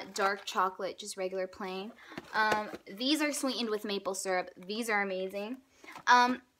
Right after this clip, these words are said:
and then this is a new thing that I found from the same brand.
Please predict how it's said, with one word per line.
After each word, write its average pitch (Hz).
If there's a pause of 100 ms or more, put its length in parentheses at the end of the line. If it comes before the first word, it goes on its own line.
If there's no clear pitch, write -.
(120)
and 240
then 240
this 262
is 269
a 247
new 214
thing 247
that 240
I 247
found 269
from -
the 214
same 233
brand. 196